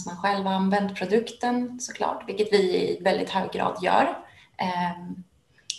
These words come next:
när vi jobbar med, åtminstone i Viaplay-produkten. Eh, det är mycket så här, man kanske ser själv när man använder, eh, att det här kanske inte var helt optimalt. Eh, men framförallt så vill vi ju prata med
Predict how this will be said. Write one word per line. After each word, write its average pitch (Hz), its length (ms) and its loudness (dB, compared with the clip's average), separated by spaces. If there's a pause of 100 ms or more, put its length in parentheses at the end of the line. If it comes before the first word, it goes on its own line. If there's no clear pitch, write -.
när 185 140 -4
vi 180 120 -2
jobbar 180 240 -2
med, - 600 -6 (160)
åtminstone 196 520 -2
i 214 40 2
Viaplay-produkten. 196 1300 -4
Eh, 180 380 -6 (420)
det 208 80 -10
är 196 40 -4
mycket 190 320 -4
så - 100 -2
här, - 160 -4
man 196 380 -4 (160)
kanske 190 260 -4
ser 185 380 -4 (320)
själv 285 300 6
när 285 80 8
man 254 140 8
använder, 202 560 2 (360)
eh, 185 380 -6
att 196 60 -8
det - 80 -2
här 240 180 2
kanske 269 180 4
inte 233 140 4
var - 100 0
helt - 260 -6
optimalt. - 540 -10 (720)
Eh, 190 480 -2 (120)
men 226 240 4
framförallt 247 680 4
så - 200 -4
vill 233 220 4
vi 214 160 4
ju 190 80 -4
prata 190 320 -2
med 220 380 0